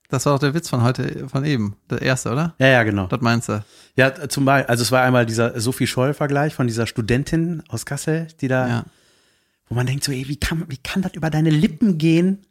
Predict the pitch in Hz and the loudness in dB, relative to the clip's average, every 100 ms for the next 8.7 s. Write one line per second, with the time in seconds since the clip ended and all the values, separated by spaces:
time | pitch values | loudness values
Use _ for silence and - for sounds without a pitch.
0 | _ - 160 160 160 190 - 202 202 202 | _ -4 -2 2 4 4 0 2 2 4
1 | 190 240 - 110 110 98 92 - _ _ | 4 4 4 0 2 -2 -4 -6 _ _
2 | _ 117 127 131 156 - 113 98 147 - | _ -6 -4 0 0 0 -2 0 0 0
3 | - 131 156 123 127 - 131 131 131 120 | 0 0 2 0 -2 -6 -4 -2 -2 -4
4 | - 156 156 151 151 - 151 160 135 127 | 4 4 4 2 0 0 -2 -2 -6 -6
5 | - 143 123 127 - 147 185 175 151 139 | -4 -2 2 0 2 2 4 2 2 0
6 | - 151 135 123 135 - - 101 92 92 | 0 2 4 4 2 -2 -4 -2 -2 -2
7 | - 123 - 147 170 - _ _ _ - | 0 0 0 0 0 -2 _ _ _ -8
8 | 123 123 120 135 135 131 127 | -2 0 -2 -4 -2 -2 -2